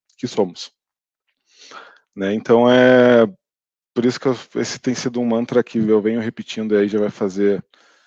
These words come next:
é, pelo menos eu acho que uns dois anos, mas eu acho que nos últimos, nas últimas duas semanas, três, nas últimas du-, duas semanas, cada vez mais.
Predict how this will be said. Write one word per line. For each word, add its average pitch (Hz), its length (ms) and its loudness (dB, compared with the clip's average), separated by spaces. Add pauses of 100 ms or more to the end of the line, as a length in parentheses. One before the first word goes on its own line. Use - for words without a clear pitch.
(360)
é, 50 360 -8 (460)
pelo 107 240 -2
menos 101 340 -8
eu 98 200 2
acho 95 200 -4
que - 120 -18
uns 95 120 -14
dois 98 300 -2
anos, 127 540 2
mas 104 340 -8
eu 104 140 4
acho 104 200 0
que - 100 -18
nos 104 180 -12
últimos, 104 760 -12
nas 101 140 -8
últimas 104 400 -10
duas 110 180 -2
semanas, 104 540 -8
três, 104 340 -4
nas 98 120 -16
últimas 104 300 -12
du-, 98 160 -16 (140)
duas 113 180 -2
semanas, 113 480 -4 (340)
cada 117 200 6
vez 110 220 4
mais. 90 420 -8